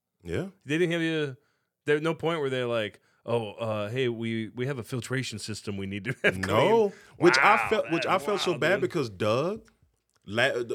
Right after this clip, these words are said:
Speaker 1: when they did the one in twenty twenty-two, Doug was kinda like the M C that, like, a lot of games and stuff that would happen, he would, you know,
Speaker 2: Oh,
Speaker 1: kinda
Speaker 2: yeah, yeah.
Speaker 1: marshal it. And I was like, "Man, I could, you know, I could do a couple of these." 'Cause by the end,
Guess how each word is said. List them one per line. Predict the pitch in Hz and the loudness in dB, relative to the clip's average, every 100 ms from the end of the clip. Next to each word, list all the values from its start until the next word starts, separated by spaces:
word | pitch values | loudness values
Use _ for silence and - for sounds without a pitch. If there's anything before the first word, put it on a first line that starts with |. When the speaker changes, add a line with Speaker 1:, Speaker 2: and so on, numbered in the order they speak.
| - | -10
Speaker 1:
when | 123 120 131 | -6 -4 -2
they | 147 | -4
did | 135 151 | -2 -2
the | 135 | -2
one | 127 131 | -2 -4
in | 123 - | -6 -8
twenty | - 135 131 - _ _ _ _ | -6 -4 -4 -8 _ _ _ _
twenty-two, | 143 127 101 - 131 175 202 _ _ _ _ | -10 -8 -8 -8 -6 -6 -10 _ _ _ _
Doug | 110 117 131 | 0 0 0
was | 117 | -6
kinda | - 123 | -4 -2
like | 113 107 | -2 -4
the | 90 | -6
M | 101 113 110 | -4 -4 -4
C | - 110 110 120 127 104 | -6 -4 -4 -6 -8 -6
that, | 101 90 _ _ _ | -6 -6 _ _ _
like, | 123 113 | -4 -4
a | |
lot | 101 113 120 | -2 0 0
of | 92 | -4
games | 101 107 113 117 110 | -6 -4 -4 -6 -8
and | 104 | -10
stuff | - 107 95 | -6 -6 -6
that | 92 | -8
would | 85 | -8
happen, | 98 101 95 87 | -8 -8 -8 -10
he | 117 113 | -8 -6
would, | 104 92 - _ _ _ _ _ _ | -4 -6 -8 _ _ _ _ _ _
you | 104 104 113 | -6 -2 0
know, | 135 | 0
Speaker 2:
Oh, | 117 | 0
Speaker 1:
kinda | 131 117 | 0 0
Speaker 2:
yeah, | 104 98 95 | -2 -4 -4
yeah. | |
Speaker 1:
marshal | 98 117 120 131 | 0 0 -2 -4
it. | 123 113 _ | -6 -8 _
And | 170 | -12
I | |
was | 180 | -8
like, | 156 117 101 _ _ _ | -4 -4 -4 _ _ _
"Man, | 165 143 | -10 -6
I | 214 | -6
could, | - 160 - _ _ _ 180 | -6 -10 -10 _ _ _ -8
you | |
know, | 135 | -6
I | 214 | -4
could | - | -6
do | 117 117 107 - | -4 -2 -4 -8
a | |
couple | - 117 104 | -8 -8 -6
of | 90 | -6
these." | 92 104 180 - _ _ | -4 -4 -6 -10 _ _
'Cause | 160 117 | 0 0
by | - 90 175 | -2 0 2
the | 147 - | 0 -4
end, | 110 170 247 | -2 -2 -4